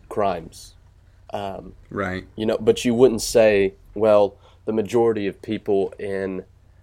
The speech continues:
Speaker 1: um, Detroit or the majority of people in," uh, you just think of, there's crime problems in every big city. The more,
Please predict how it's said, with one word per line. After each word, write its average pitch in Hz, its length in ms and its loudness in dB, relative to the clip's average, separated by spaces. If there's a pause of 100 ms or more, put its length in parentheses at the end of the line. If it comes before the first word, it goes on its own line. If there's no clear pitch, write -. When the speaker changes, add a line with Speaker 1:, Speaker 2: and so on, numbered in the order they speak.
(280)
Speaker 1:
um, 98 560 -12 (1800)
Detroit 120 540 2
or 101 140 -4
the 101 60 -6
majority 101 560 0
of - 160 -12
people 98 580 -4
in," 95 580 -8 (520)
uh, 101 220 -12
you 101 220 -10
just 107 220 -6
think 123 220 2
of, 98 120 -4
there's 117 240 0
crime 135 300 2
problems 110 400 0
in 101 60 -4
every 90 520 -4
big 87 180 -10
city. 85 240 -10
The 82 100 -14
more, 107 240 0